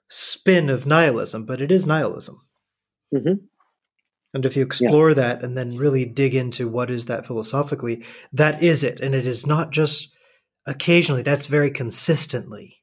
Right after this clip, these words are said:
Speaker 2: Mm-hmm. And I do wonder, I have to say, I do wonder if that's what he operates from on a daily basis.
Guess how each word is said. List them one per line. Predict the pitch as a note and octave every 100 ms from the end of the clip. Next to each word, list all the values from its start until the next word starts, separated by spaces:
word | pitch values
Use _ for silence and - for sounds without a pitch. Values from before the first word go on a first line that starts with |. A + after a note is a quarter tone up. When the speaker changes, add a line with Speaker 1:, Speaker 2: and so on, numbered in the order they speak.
| _ _ _ _ _ _ _ _ C#3+
Speaker 2:
Mm-hmm. | B2 C3+ - _ _ _ _ _ _ _ _ _ _ _ _ _ _ _ _ _ _ _ _ - - - - _ _ _ _ _ _ _ _ _ _ -
And | E3+ G3
I | A3+
do | A3 G#3 A#3
wonder, | G#3 D#3 E3 E3 B2 A2 A2 A#2
I | C3 D3+
have | F#3
to | G#3
say, | F3+ C#3+ A#2+
I | A2
do | A2 D#3
wonder | C#3 C3 C3 A#2 A#2
if | G#2+ -
that's | G2+ A2+ B2+ - - - - _ D#4+ A#3 G#3+
what | - B2+ C3 C#3+
he | - C3+ B2+
operates | A2+ A2 A2+ A2+ A2 A2 -
from | - A2+ A2 G#2+
on | G#2+
a | G#2
daily | G#2 A2+ A2+ A#2
basis. | G#2 G#2+ G#2+ - G2+ G#2 -